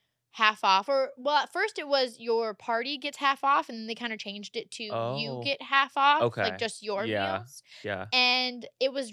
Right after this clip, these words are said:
Speaker 1: right when they kinda were entering that switch, and so we sat at this girl's table, and, like, my family, like, we tip,
Speaker 2: Yeah.
Speaker 1: okay?
Speaker 2: Right, right, right. Yeah.
Speaker 1: One hundred percent.
Speaker 2: Yeah.
Speaker 1: My dad always tips well.
Speaker 2: Yeah.
Speaker 1: I was a teenager at the time, and I remember,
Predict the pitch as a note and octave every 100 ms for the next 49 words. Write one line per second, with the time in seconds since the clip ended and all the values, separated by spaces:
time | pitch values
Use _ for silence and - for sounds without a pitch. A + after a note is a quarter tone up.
0 | G#3 A3 A3+ - F4 D#4+ - A#3 G#3+ G#3
1 | G3+ - G#3+ G#3+ A3 G3+ - - G3+ -
2 | B3 A3+ G3+ A3 - G3 - - - C#4+
3 | C#4 C#4+ A#3+ G3 G3+ G#3+ C4 - B3+ B3+
4 | C4+ C#4+ D#4+ D#4+ - - - G#3 - G#3
5 | C#4 E4 - G#3+ G3+ - _ - A2 -
6 | - G#3+ G#3+ F#3+ - C#4 D#3+ - A#3 A#3
7 | - F#3+ F#3+ - E3 G3 C4+ F4 C4+ B3
8 | A#3+ A#3 A3 A3+ - G#3 - G3+ F3+ F3+
9 | F3 C#3 C2+ - - - - A4 C5+ G4+
10 | C#4 D4 A3+ G3 F3 - - F#3+ E3 D3
11 | A#3+ _ - _ _ A#3+ B3+ B3+ B3+ -
12 | A3 B3+ E4+ E4+ B3+ C4 D4 D#4+